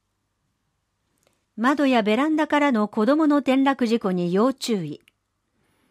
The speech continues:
転落事故は五月に多く発生しています。子供の成長に合わせて対策をしましょう。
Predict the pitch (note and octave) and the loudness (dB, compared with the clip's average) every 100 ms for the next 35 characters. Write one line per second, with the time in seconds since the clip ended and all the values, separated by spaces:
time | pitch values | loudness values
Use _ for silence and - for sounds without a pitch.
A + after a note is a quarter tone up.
0 | _ _ _ B3 B3+ B3 B3 A3 A#3 G3 | _ _ _ -2 0 0 0 -2 0 2
1 | F#3+ F#3 C#4 D#4 D4+ G#3+ G3+ G#3 D4 D#4 | 2 2 0 0 -2 -2 -2 0 0 0
2 | A#3+ G3 G#3+ - G#3 G#3+ - F#3+ F3 A#3 | -2 -2 -4 -2 -2 -2 -4 -4 -4 -6
3 | - - _ _ _ _ _ _ _ - | -8 -20 _ _ _ _ _ _ _ -6
4 | A3+ C4+ C4+ C4 C4 B3+ C4 C4+ C4 B3 | 0 2 2 0 0 0 0 0 0 2
5 | A#3+ C4+ D4+ C#4 C4 A#3+ A#3 A3 A3+ G#3 | 2 0 -2 -2 0 0 0 0 0 -2
6 | G3 G3+ - F#3 A3+ G#3 F#3+ E3 | -2 -4 -6 -8 -8 -6 -6 -8